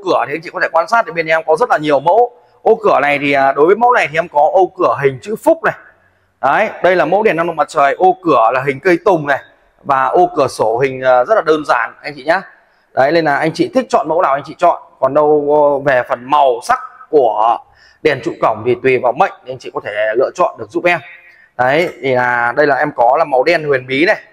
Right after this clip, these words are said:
màu vàng đồng cổ này. Mẫu nào cũng là đẹp và độ sáng của đèn nó rất là tốt anh chị nhá. Đấy thì, à, em sẽ cho anh chị cùng xem phần bên trong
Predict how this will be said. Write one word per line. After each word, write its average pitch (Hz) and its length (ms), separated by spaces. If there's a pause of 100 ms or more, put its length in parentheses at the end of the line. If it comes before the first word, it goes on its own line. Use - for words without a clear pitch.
(120)
màu 127 160
vàng 135 280
đồng 127 200
cổ 113 200
này. 120 140 (460)
Mẫu 202 200
nào 151 240
cũng 156 140
là 143 140
đẹp 139 180 (560)
và 131 120
độ 135 160
sáng 139 260
của 135 80
đèn 120 240
nó 131 120
rất 226 140
là 147 140
tốt 226 200
anh 165 120
chị 135 80
nhá. 175 180 (500)
Đấy 135 120
thì, 175 120
à, 147 160
em 160 180
sẽ 185 120
cho 196 120
anh 170 100
chị - 140
cùng 139 200
xem 175 300
phần 139 160
bên 160 160
trong 185 180